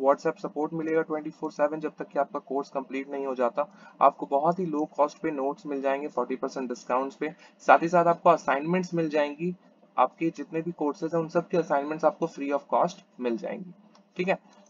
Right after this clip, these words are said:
चलिए फिर lecture start करते हैं। जी हाँ, तो सबसे पहले हम बात करेंगे balance के बारे में कि आखिर balance क्या होता है। इसको थोड़ा मैं colorful कर लेता हूँ। So the differ-, difference between the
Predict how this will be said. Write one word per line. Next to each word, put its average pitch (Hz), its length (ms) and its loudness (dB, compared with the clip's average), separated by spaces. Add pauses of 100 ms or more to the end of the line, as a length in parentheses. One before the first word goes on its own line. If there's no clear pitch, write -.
(120)
चलिए 165 180 0
फिर 180 140 -4
lecture 170 300 0
start 151 280 2
करते 151 280 -6
हैं। 185 140 -8 (2000)
जी 147 140 -4
हाँ, 135 120 0
तो - 400 -20
सबसे 180 240 -2
पहले 190 220 6
हम 190 100 0
बात 156 240 4
करेंगे 170 340 0
balance 147 400 4
के 160 80 -2
बारे 127 240 4
में 135 80 -8
कि 160 100 -2
आखिर 156 200 -2
balance 113 400 0
क्या 113 140 -2
होता 101 280 -6
है। 101 100 -12
इसको - 200 -16
थोड़ा 123 180 -8
मैं 123 180 -6
colorful 117 420 -10
कर 113 140 -6
लेता 107 240 -8
हूँ। 175 100 -6 (300)
So 160 100 -2
the 180 80 8
differ-, 160 400 -4
difference 180 320 -2
between 185 240 0
the 196 100 0